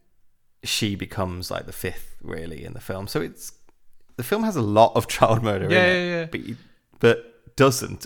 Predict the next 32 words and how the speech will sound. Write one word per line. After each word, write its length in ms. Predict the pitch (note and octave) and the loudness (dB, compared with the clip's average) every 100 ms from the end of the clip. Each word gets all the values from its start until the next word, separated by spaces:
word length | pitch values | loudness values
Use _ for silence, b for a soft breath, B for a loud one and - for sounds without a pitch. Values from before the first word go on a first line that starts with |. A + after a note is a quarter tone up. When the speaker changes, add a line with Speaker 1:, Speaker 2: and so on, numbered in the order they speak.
| - | -6
Speaker 1:
also, 480 | G#2+ A2+ - G#2+ G#2 | -4 -4 -4 -4 -6
<laughs> 80 | - | 0
like, 220 | A#2+ D3 | 4 4
if 80 | A#2+ | 4
Speaker 2:
But, 60 | E3 G#2 | 2 2
Speaker 1:
that 40 | |
makes 200 | G#2+ - | 0 -6
sense. 180 | - C3 | -8 -2
Speaker 2:
but 80 | F3+ | 2
I 100 | F3+ | 4
just 280 | F#3 G3 F3+ | 2 -4 -2
love 220 | F#3+ - | -2 -2
the, 100 | F3 | -4
the 260 | D3 C3 D3 | -4 -4 -6
visual 520 | B2+ D3+ C3+ C#3 C3 | -4 -4 -2 -4 -4
storytelling 640 | - C3 B2 C3 - C#3+ C#3 | -6 -6 -4 -4 -6 -8 -6
of 180 | C3+ C3 | -6 -4
it. 40 | |
And 80 | B2 | 2
I 140 | D#3+ | 2
thought, 440 | D#3+ D#3+ C3+ B2 C3+ | 2 -2 -2 -2 -6
you 100 | B2 | -8
know, 100 | G2+ | -10
'cause 120 | - | -12
she's 200 | - B2 | -12 -8
bouncing 440 | - B2 A#2 G#2 | -4 0 2 0
Speaker 1:
Yeah. 60 | A2 | -4
Speaker 2:
the 40 | |
ball 240 | G2 A2+ A2 | -6 -6 -6
against 360 | G#2+ G#2+ G#2+ | -8 -10 -12
the 60 | A2+ | -14
wall, 380 | G#2 G2+ F#2+ | -10 -10 -12